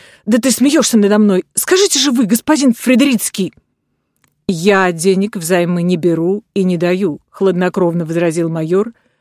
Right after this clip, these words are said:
отодвигая бутылку подальше от лейтенанта. «Таково моё правило. Коли есть деньги, то я играю, а нет, так сижу дома».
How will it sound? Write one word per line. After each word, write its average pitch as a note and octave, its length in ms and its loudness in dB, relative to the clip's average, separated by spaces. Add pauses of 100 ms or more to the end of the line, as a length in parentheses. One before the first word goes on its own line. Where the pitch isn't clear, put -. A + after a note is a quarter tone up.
(120)
отодвигая F#3+ 580 2
бутылку F3+ 440 -2
подальше E3+ 460 -2
от E3+ 100 -6
лейтенанта. E3 640 -6 (380)
«Таково G3 420 2
моё G3 220 2
правило. D3+ 680 -4
Коли G3 260 2
есть G#3 300 2
деньги, A3 380 2
то G3+ 120 -4
я F#3 280 2
играю, E3 420 -2 (140)
а F#3 160 2
нет, G#3+ 360 0
так F#3+ 180 -2
сижу F3+ 340 -2
дома». D#3 420 -4